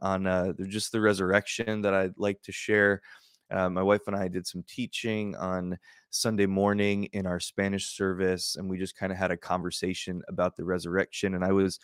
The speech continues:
thinking about some things and contemplating some things that I was kind of seeing for me personally, uh, just for the first time. And I just thought I'd share some of those things.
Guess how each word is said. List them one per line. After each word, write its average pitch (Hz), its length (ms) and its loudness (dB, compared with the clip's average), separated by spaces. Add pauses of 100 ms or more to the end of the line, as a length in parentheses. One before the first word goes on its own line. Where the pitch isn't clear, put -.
(400)
thinking 156 240 4
about 131 240 8
some 123 180 -4
things 123 300 2
and 98 100 -2
contemplating 101 600 0
some 98 180 -8
things 98 360 -2
that 92 120 2
I 87 80 4
was 87 180 -2
kind 101 220 -4
of 87 180 -6 (300)
seeing 117 680 4
for 101 220 -2
me 117 180 2
personally, 98 760 0 (320)
uh, 95 240 6
just 131 300 -4
for 131 100 2
the 110 100 2
first - 360 0
time. 98 400 0 (480)
And 92 480 0
I 92 320 0
just 104 240 -6
thought 117 140 2
I'd 113 140 2
share 117 200 0
some 113 240 -2
of 110 60 0
those 107 280 4
things. 110 460 0